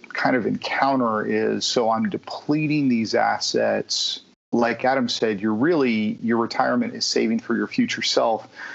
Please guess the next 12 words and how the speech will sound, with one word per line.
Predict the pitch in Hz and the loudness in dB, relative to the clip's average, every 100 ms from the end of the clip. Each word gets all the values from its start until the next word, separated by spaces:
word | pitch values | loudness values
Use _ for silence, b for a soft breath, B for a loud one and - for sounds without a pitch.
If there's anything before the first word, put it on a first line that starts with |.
| B B | B B
So | - 139 | 0 2
let's | 147 147 | 2 2
say | 165 | 0
you're | 143 117 110 | 2 2 0
forty | 101 - 147 143 131 117 110 110 _ _ - | -2 -4 0 2 2 0 -4 -8 _ _ -2
and | 139 | 2
you | 123 | 2
want | 123 127 | 2 2
to | 123 | 0
begin | 117 104 123 | -2 0 0
withdrawing | 117 - 110 113 107 98 | 0 0 0 2 0 -2
funds | - - 131 113 98 98 110 - | -4 -2 0 2 0 -2 -2 -4